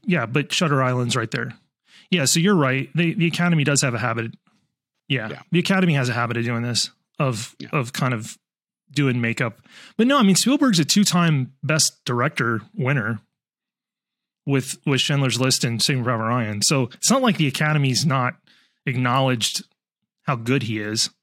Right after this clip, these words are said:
Speaker 2: He's kind of the golden boy of, of film, right? You know, for
Speaker 1: Well, he,
Speaker 2: years has
Speaker 1: yeah,
Speaker 2: been.
Speaker 1: I mean, he's, yeah, he's, he's a founding father of the,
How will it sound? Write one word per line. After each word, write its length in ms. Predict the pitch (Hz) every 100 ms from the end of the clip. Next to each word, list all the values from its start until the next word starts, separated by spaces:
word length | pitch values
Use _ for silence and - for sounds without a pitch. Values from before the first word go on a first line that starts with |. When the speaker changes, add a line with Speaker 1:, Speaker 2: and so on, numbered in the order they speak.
| _
Speaker 2:
He's 120 | - -
kind 140 | 131
of 40 |
the 80 | 135
golden 360 | 98 107 113 101
boy 260 | 87 76 76
of, 240 | - - -
of 460 | 90 78 - - _ _ _ -
film, 540 | - 117 107 95 80 69
right? 240 | 76 71
You 120 | - 82
know, 240 | 71 69 _ _ _ _ - -
for 160 | -
Speaker 1:
Well, 80 | 269
he, 120 | 285 285
Speaker 2:
years 240 | 240 -
has 20 |
Speaker 1:
yeah, 180 | 262 233
Speaker 2:
been. 140 | 147 143
Speaker 1:
I 80 |
mean, 260 | 202 214 190
he's, 520 | 165 202 190 143 - _ _ _ _ _ _ _ _ _
yeah, 280 | 190 120 113 - _ _ _
he's, 340 | - 185 156
he's 260 | 156 175 180
a 60 |
founding 460 | 170 185 220 208 170
father 580 | - 147 143 143 139 131
of 460 | 151 135 127 120 123
the, 420 | 131 127 120